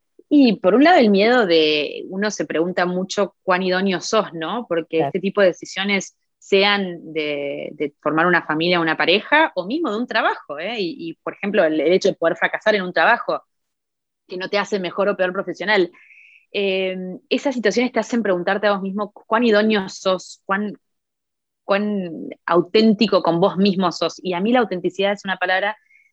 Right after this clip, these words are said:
Speaker 1: que desde muy chica me resuena, desde los dieciocho que <laughs> abrí un blog y empecé a hablar un poquito del tema. Así que
Speaker 2: Mm.
Speaker 1: imagínate cuando me encontraba en una relación en la cual me sentía todo menos eso,
Speaker 2: Claro.
Speaker 1: y encima lo había provocado, era como que, "Pero Vicky,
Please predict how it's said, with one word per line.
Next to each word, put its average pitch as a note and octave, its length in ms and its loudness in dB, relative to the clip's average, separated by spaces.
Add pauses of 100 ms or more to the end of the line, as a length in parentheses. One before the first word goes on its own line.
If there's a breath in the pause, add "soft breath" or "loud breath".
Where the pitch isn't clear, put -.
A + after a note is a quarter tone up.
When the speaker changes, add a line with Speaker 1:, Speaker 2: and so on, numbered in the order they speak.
(160)
Speaker 1:
que F#3 80 -4
desde F3+ 160 -4
muy A3 240 0
chica F#3 360 -6
me D#3 140 -10
resuena, F3 580 -6
desde D3 240 -6
los D3 120 -4
dieciocho D#3+ 420 -2
que D3 180 -2
<laughs> - 40 -8
abrí E3+ 300 0
un F#3 100 0
blog F3 260 2
y D#3+ 180 -6
empecé D#3+ 260 -6
a - 40 2
hablar E3+ 140 2
un E3 60 -10
poquito E3 280 -8
del D#3+ 100 -6
tema. F3 200 -2 (340 loud breath)
Así - 100 -8
que G#3+ 60 2
Speaker 2:
Mm. - 20 4
Speaker 1:
imagínate G#3 420 0
cuando F#3 220 0
me E3+ 80 -2
encontraba E3+ 440 -2
en G#3+ 80 -4
una G#3 120 2
relación F#3 360 -4
en F#3+ 80 -8
la E3+ 120 -2
cual E3 260 -4 (200)
me E3+ 80 -14
sentía F#3+ 480 -4
todo B3 220 2
menos F3 300 -8
eso, D#4 440 -4 (180)
Speaker 2:
Claro. D3+ 200 -6
Speaker 1:
y F#3 120 0
encima C4+ 580 -2 (220)
lo F3+ 220 2
había G3 220 6
provocado, E3+ 400 2
era F#3+ 160 2
como F3 200 -8
que, D#3+ 120 -8
"Pero D#3 180 -8
Vicky, G#3 280 -8